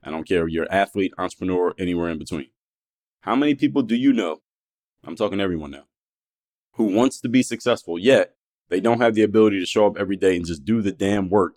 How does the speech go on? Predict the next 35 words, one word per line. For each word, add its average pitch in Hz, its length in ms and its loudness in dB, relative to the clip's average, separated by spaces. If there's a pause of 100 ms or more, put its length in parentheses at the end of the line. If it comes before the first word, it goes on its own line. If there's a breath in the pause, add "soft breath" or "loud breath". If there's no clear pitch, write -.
that 85 240 -2
is 85 160 -6
a 82 140 -2
foundational 107 680 -4
requirement 85 560 -6
of 87 120 -10
success? - 480 -14 (240)
How 131 100 -6
many 131 80 -2
people 120 220 -2
do 110 80 0
you 117 100 2
know 107 160 2
who 98 80 -6
just 90 180 -8
don't 95 200 -4
show 87 200 -2
up? 71 120 -8 (560)
For 92 80 -14
whatever 131 260 2
reason, 110 160 0
this 113 120 -2
is 101 40 -8
not 120 160 -2
showing 127 240 -6
up, - 140 -8 (400)
but 113 140 2
they 110 100 4
say 127 160 4
they 120 100 6
wanna 110 180 2
be 98 120 -6
successful. - 440 -6 (640)
Being 151 400 4
that, 85 360 -2